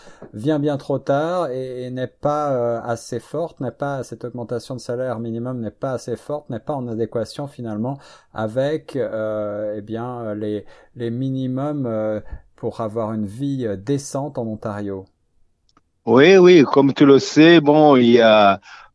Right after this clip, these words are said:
Speaker 2: spécialement en Ontario et à, à Toronto, euh, la moyenne, euh, qui est considérée comme vitale pour vivre à,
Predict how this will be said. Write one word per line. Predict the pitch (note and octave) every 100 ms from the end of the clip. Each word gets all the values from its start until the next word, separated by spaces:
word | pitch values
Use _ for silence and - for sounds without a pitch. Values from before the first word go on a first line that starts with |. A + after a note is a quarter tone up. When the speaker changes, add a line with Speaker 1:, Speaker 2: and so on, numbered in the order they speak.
| _ C3
Speaker 2:
spécialement | - - A#2 C#3 C#3 E3 G3
en | A#2+
Ontario | A2+ - D3 C3 C#3+ C#3
et | A#2+
à, | G#2 G2 F#2+ F#2 - _
à | G2+
Toronto, | - D#3 B2 A#2+ - C#3+ F3 G#3+ _ _ - - - _ _ _ -
euh, | B2+ C3 B2+ B2+ B2+ - _ _ _
la | C3+ D3
moyenne, | D#3 D#3 D#3+ E3+ D#3+ C#3+
euh, | C3 B2+ B2 A#2+ A2 G2+ - _ _ _ _ _ _ _ _ _ _
qui | C#3
est |
considérée | - F3+ D#3+ D#3+ D3 D3+ D3
comme | C#3+ - C3 C3 A#2+
vitale | F#2 C3 - D3+ C#3+ B2 A2 G2+
pour | - A2+
vivre | G2+ C3+ A2 G#2 -
à, | G#2 G2 G2